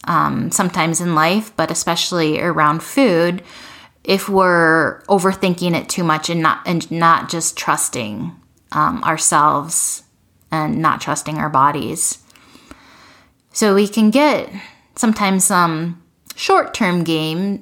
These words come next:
gains by making decisions according to what everyone else might be telling us or according to what you read or a book or, you know, anything. You might put something into practice because you heard about it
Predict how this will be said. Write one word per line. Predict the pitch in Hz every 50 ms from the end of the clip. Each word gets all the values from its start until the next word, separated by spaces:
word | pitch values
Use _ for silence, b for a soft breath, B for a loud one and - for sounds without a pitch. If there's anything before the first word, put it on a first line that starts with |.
| - - 190
gains | - 196 180 170 175 190 208 208 196 -
by | - 196 180 170 165 165 165 160 160 160 156 - - - _ _ -
making | - 214 220 226 214 220 220 214 202 196
decisions | 202 196 - - 202 185 185 196 190 190 196 190 202
according | 208 - - 208 190 185 190 185
to | 180 - 190
what | 175 180 -
everyone | 175 170 180 170 170 160 160 156 156
else | 156 156 151 -
might | - 165 151
be | - 151
telling | - - 240 226 214 208 202 196
us | 196 196 196 202 196
or | 175 160 160 165 165 B B B B B B B B B
according | 277 - - 262 233 226 226 220 214
to | 214 - 226 190 185 175 170 165 151 156 117 71 55 -
what | - - 196 202 - -
you | 185 185 175
read | 175 226 233 226 214 208 202 196 196 196 190 190 180 175 -
or | 180 180 170 165 165 -
a | - - 170
book | 175 - 269 254 233 220 220 220 220 - - - -
or, | 175 170 156 143 143 127 - - - - - - _ _ -
you | 240 247
know, | 220 196 -
anything. | - 254 285 254 247 - 127 104 - 113 131 180 185 b b b b b b b b b b b
You | - 202
might | 214 220 220 220
put | - 277 277
something | 262 247 233 226 233 220
into | 214 196 196
practice | - 202 208 220 220 - 233 220 214 -
because | - 196 - 202 180
you | 190
heard | 180 202 233 220 214
about | 220 208 202 208 208
it | 202 196